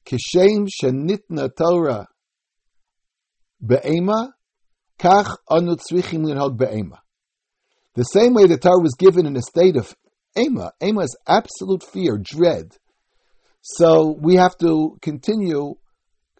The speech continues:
treating Torah with ema.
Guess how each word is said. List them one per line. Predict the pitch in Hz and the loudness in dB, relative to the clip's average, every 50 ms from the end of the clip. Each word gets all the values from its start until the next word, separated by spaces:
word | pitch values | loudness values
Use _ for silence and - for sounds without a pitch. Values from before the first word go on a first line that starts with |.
| _ | _
treating | - - 180 190 170 165 156 | -4 0 0 0 0 -2 -6
Torah | - 165 160 165 156 143 135 131 131 127 _ _ _ _ _ _ _ _ _ _ _ _ _ _ _ _ _ _ _ _ _ _ _ _ _ _ _ _ _ _ _ _ _ _ _ _ _ _ _ _ _ _ _ _ _ _ _ _ _ _ _ _ _ _ _ _ _ _ _ _ _ _ _ _ _ _ _ _ _ _ _ _ _ _ _ - | -2 0 0 2 2 0 0 -2 -4 -8 _ _ _ _ _ _ _ _ _ _ _ _ _ _ _ _ _ _ _ _ _ _ _ _ _ _ _ _ _ _ _ _ _ _ _ _ _ _ _ _ _ _ _ _ _ _ _ _ _ _ _ _ _ _ _ _ _ _ _ _ _ _ _ _ _ _ _ _ _ _ _ _ _ _ _ -4
with | - 120 139 135 - - | 2 2 2 2 2 -2
ema. | 127 127 110 92 76 | -2 0 -2 -2 -6